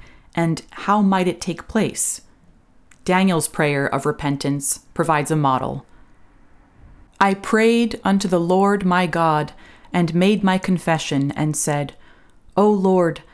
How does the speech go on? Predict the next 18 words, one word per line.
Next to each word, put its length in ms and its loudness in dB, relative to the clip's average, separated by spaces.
the 80 -2
great 480 2
and 160 2
dreadful 380 2
God, 460 0
keeping 380 2
the 80 -2
covenant 760 0
and 260 -4
mercy 600 0
to 120 -4
them 340 2
that 200 0
love 240 0
him, 300 -2
and 160 -4
to 80 -4
them 400 2